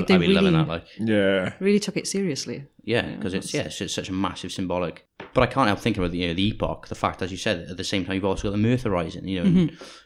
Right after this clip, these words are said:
Speaker 1: you know, Dick Penderyn did actually get hanged, you know,
Speaker 2: Mm-hmm.
Speaker 1: for stabbing a soldier in the leg, and,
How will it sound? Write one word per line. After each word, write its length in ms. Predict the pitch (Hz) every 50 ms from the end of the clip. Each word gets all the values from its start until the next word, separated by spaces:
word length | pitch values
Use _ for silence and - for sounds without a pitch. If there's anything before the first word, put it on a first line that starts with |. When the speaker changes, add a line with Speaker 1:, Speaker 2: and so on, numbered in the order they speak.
| _ _
Speaker 1:
you 100 | - -
know, 60 | 87 -
Dick 160 | - - -
Penderyn 320 | - 90 87 87 87 90 87
did 140 | 95 95
actually 240 | 107 104 - - 104
get 140 | 90 87 76
hanged, 440 | - - 85 82 82 82 82 - - -
you 100 | 208 180
know, 100 | 175 170
Speaker 2:
Mm-hmm. 100 | 143 -
Speaker 1:
for 220 | - 90 87 85 - - _ _ _ _
stabbing 420 | - - - - 80 82 82 87 85
a 40 | 80
soldier 360 | - 95 85 87 85 - 82
in 60 | 82
the 60 | 82 80
leg, 280 | 82 80 80 80 80
and, 200 | 80 78 78 -